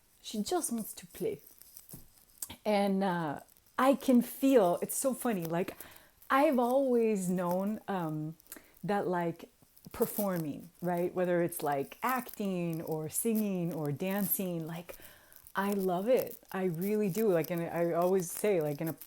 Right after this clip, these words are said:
past life, I was, like, this Broadway performer, right? Like, I love all of it. I love the dance. I love the singing. I love the acting. So, um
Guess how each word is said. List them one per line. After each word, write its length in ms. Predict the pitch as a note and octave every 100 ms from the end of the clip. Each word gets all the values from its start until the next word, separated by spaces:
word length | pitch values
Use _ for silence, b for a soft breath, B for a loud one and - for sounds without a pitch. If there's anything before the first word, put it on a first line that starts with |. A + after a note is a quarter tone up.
| -
past 380 | - E3+ F#3 -
life, 220 | D#3 D3
I 40 |
was, 180 | D#3 D#3
like, 180 | D#3 D3
this 160 | E3+ D#3
Broadway 680 | - D#3 D3+ E3 D#3+ E3 D#3+
performer, 580 | - E3+ F3 E3 D3 -
right? 280 | C#3+ D#3+
Like, 160 | - E3
I 120 | F3
love 280 | F3+ G3 G3+
all 200 | A#3 A#3
of 80 | E3+
it. 100 | D3
I 40 |
love 220 | C#3+ D#3+
the 60 | F3
dance. 320 | G3+ F#3+ F#3
I 40 | D#3
love 180 | D3
the 60 | F3
singing. 280 | F#3+ F#3 F3+
I 20 |
love 180 | E3 D#3
the 100 | D#3
acting. 340 | D3+ C#3 - G3 B B B B B B B -
So, 560 | - A#3+ G#3 G3+ G#3 -
um 540 | G3 G3 E3+ E3 E3+